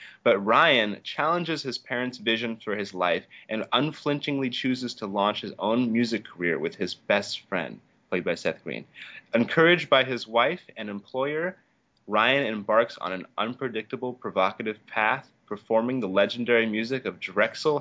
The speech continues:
Hemsley in sold-out venues all across the country. As the brothers' destinies tragically collide, Ryan discovers that Drexel is his identical twin, which leads him to question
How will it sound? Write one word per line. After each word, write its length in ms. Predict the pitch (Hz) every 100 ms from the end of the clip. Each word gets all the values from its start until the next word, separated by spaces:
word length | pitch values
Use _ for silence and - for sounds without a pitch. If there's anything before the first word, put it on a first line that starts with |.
| -
Hemsley 560 | 123 139 135 101 87 - - - -
in 200 | 117 117
sold-out 640 | - 143 147 151 147 143 135
venues 500 | 135 123 80 104 -
all 220 | - 110 127
across 400 | 127 123 113 -
the 80 | -
country. 500 | 139 196 - 85 - _ - 147 131 -
As 200 | 120 123
the 100 | 127
brothers' 500 | 123 131 139 143 127
destinies 600 | 143 156 - 120 107 104
tragically 600 | - - 113 123 127 131
collide, 580 | 123 113 120 117 87 92 _ _ _
Ryan 420 | 104 107 113 120
discovers 600 | 120 120 147 139 98 87 -
that 280 | 92 82
Drexel 480 | - 110 113 - 90
is 180 | 78 -
his 140 | 95
identical 560 | 87 85 98 98 - 104
twin, 420 | - 98 87 80 _ _
which 180 | 101 -
leads 300 | 107 117 -
him 100 | 98
to 100 | 92
question 480 | - 107 98 -